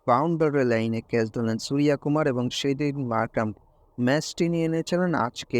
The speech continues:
সূর্যা কুমার বিশ্বকাপটি নিয়ে নিলেন ভাই। এটাকে বলে আল্লাহর প্ল্যান এবং সেটাই হলো। এবং আফ্রিকা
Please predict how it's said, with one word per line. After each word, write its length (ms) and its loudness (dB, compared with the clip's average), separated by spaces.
সূর্যা 360 -2
কুমার 260 0
বিশ্বকাপটি 760 0
নিয়ে 220 2
নিলেন 320 0
ভাই। 160 -4
এটাকে 540 -2
বলে 260 2
আল্লাহর 420 0
প্ল্যান 280 2
এবং 280 -2
সেটাই 360 0
হলো। 220 0
এবং 180 0
আফ্রিকা 500 2